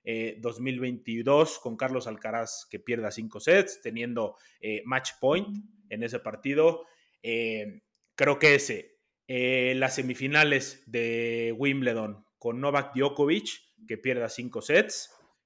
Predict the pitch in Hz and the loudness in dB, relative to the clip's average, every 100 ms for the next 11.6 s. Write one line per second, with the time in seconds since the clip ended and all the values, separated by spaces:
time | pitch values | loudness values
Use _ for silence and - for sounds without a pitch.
0 | _ 123 120 123 117 110 110 117 113 - | _ -4 0 -2 -2 -6 -4 -4 -6 -8
1 | 123 107 104 - 104 107 139 220 196 120 | -6 -6 -6 -6 -4 2 2 2 -2 -10
2 | 113 117 107 101 101 139 143 196 220 - | -8 -8 -8 -10 -4 -2 2 2 2 -4
3 | - _ _ _ 135 143 147 170 165 - | -20 _ _ _ 4 6 6 2 -6 -16
4 | _ _ _ _ _ - 208 262 311 - | _ _ _ _ _ 2 6 8 6 2
5 | 139 131 139 135 151 165 214 - - _ | 0 0 0 2 6 8 6 2 -10 _
6 | 127 151 175 220 - - _ _ - 117 | 4 8 8 4 -4 -20 _ _ -10 -8
7 | 113 113 123 123 117 110 _ _ _ 101 | -8 -6 -2 -2 -2 -6 _ _ _ -10
8 | 123 139 107 113 110 123 - 104 110 113 | -6 -2 -2 -4 -2 -4 -6 -4 -2 -2
9 | 110 110 120 143 139 175 175 180 247 - | -6 -6 -2 -2 2 2 4 4 4 0
10 | - - - _ - 165 214 - 123 110 | -10 -18 -20 _ 4 6 6 2 -6 -6
11 | 107 104 120 117 139 139 | -6 -4 -4 -2 -2 -4